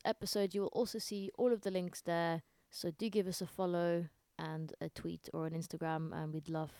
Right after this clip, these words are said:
we'd love to hear from you. Um, and once again, we'll let you know when we're able to live stream again.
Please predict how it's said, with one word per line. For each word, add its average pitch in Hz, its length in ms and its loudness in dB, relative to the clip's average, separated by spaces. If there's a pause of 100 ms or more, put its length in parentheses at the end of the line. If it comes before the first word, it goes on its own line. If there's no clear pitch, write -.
we'd 208 160 2
love 180 200 2
to 170 80 -4
hear 160 160 0
from 160 200 -4
you. 160 260 -2 (520)
Um, 160 400 0
and 175 440 2 (140)
once 220 280 4
again, 202 220 6
we'll 190 120 8
let 196 140 10
you 202 100 4
know 190 160 6
when 180 160 2
we're 175 140 4
able 180 280 8
to 175 280 4
live 226 360 8
stream 247 440 4
again. 226 560 4